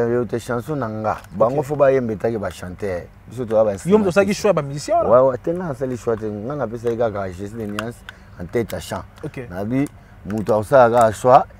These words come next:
Speaker 1: ye.
Speaker 2: Hmm.
Speaker 1: Comprendre?
Speaker 2: Hmm.
Speaker 1: Yango moni ye pa lukaki pe amoni a te a solo, ah. Namoni fo nazwa pe Capuchino,
Speaker 2: Ok.
Speaker 1: fo na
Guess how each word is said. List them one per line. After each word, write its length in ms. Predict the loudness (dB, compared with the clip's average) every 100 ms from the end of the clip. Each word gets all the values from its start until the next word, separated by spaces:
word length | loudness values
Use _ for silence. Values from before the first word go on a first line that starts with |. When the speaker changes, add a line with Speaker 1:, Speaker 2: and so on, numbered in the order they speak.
| -8
Speaker 1:
ye. 300 | -6 -4 -6 -10 -10
Speaker 2:
Hmm. 320 | -10 -10 -12
Speaker 1:
Comprendre? 500 | -4 -2 6 8 8 2
Speaker 2:
Hmm. 420 | -12 -14 -16 -18 -10
Speaker 1:
Yango 240 | -2 0
moni 300 | 2 0 2
ye 120 | 0
pa 140 | 2 0
lukaki 340 | 4 2 2
pe 180 | 0 2
amoni 400 | 2 2 -4 -2
a 160 | -2 -4
te 140 | -4
a 80 | -6
solo, 340 | -2 2 6 6
ah. 80 | 6 0 -20 -20 -10
Namoni 300 | -6 -6 -6
fo 100 | -4
nazwa 260 | -4 -2 -4
pe 100 | -4
Capuchino, 720 | -4 -6 -8 -4 -2 -2 -4 -12
Speaker 2:
Ok. 220 | -14 -6
Speaker 1:
fo 80 | -2
na 220 | 2 4